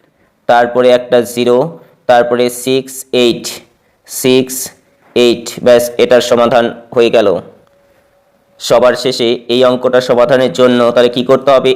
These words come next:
এদিক থেকে তিন নম্বর নয়কে কেটে আট লিখতে হবে, আর এই সাতকে কেটে আট লিখতে হবে, যেহেতু এটা সাত আছে, সাত আর এক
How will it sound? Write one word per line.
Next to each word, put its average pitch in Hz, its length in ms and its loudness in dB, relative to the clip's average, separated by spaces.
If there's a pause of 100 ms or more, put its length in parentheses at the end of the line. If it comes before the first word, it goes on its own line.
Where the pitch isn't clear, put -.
(100)
এদিক 123 260 -2
থেকে 127 160 -4 (120)
তিন 131 220 -2
নম্বর 127 280 4 (260)
নয়কে 120 380 2
কেটে 123 200 -2 (220)
আট 120 100 0 (140)
লিখতে 123 280 -2
হবে, 123 180 0 (680)
আর 113 120 2 (240)
এই 131 80 0 (480)
সাতকে 127 480 -4
কেটে 127 260 -4 (420)
আট 123 140 -2 (180)
লিখতে 120 340 -4
হবে, 120 200 0 (260)
যেহেতু 120 220 -2
এটা 127 160 -2
সাত 127 200 0
আছে, 120 140 -6 (100)
সাত 117 180 -2
আর 120 140 2
এক 113 40 -4